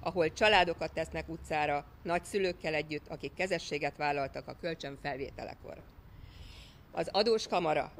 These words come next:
befolyásolásmentes, az Európai Bíróság végzésének megfelelő ítélkezést akar. Szeptember huszadikán lesz végzés az ötvenegy per tizenhetes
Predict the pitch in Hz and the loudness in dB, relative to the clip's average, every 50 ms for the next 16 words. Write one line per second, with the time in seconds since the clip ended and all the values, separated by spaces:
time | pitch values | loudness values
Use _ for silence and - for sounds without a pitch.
0 | 160 156 196 240 240 - 233 196 180 156 170 - - 170 160 151 151 151 - - | 4 6 6 6 6 4 6 8 8 8 6 4 2 2 4 4 2 0 -2 -2
1 | 170 156 151 147 - 139 - - - - - - - 160 - 196 233 269 240 214 | -2 -2 -2 -2 -4 -6 -6 -6 -8 -10 -8 -6 -6 -2 2 4 4 4 6 4
2 | 185 - - 165 170 165 175 170 170 160 160 - 170 151 156 160 185 190 185 - | 2 4 2 0 2 2 0 0 2 0 0 0 -2 -2 0 2 2 2 2 2
3 | 180 160 - - - 160 143 - - 170 160 - - - 156 147 151 147 151 - | -2 -2 -2 -2 -2 -4 -4 -4 -2 -4 -4 -4 -4 -4 -2 -2 0 -2 -4 -4
4 | - 160 147 - - 139 135 135 - 143 135 139 131 127 - - - 143 135 - | -6 -8 -8 -6 -6 -6 -6 -4 -6 -6 -6 -6 -6 -6 -8 -10 -10 -10 -10 -10
5 | - 135 110 - - - - - - - - - - - - - - - - - | -8 -8 -8 -8 -10 -12 -14 -14 -14 -14 -14 -16 -16 -16 -16 -14 -14 -14 -2 0
6 | 233 - - - 226 202 185 180 180 196 196 - 196 170 175 160 - - 160 156 | 0 0 2 2 2 4 4 4 4 2 -2 -2 -2 -2 -2 -4 -2 0 0 0
7 | 156 160 151 156 - - 170 165 165 165 180 180 170 180 175 - - 170 165 - | 2 0 -2 -2 -4 -4 -4 -4 -4 -2 -2 0 0 0 -2 -4 -6 -6 -6 -2
8 | - 208 220 - 180 170 160 160 - - 170 151 151 - 175 170 156 156 151 156 | -2 -4 -2 -2 -2 0 0 -2 0 0 0 0 0 0 -4 0 0 0 0 0
9 | 160 151 147 - 165 165 175 180 - | 0 -2 -2 2 2 0 0 0 -4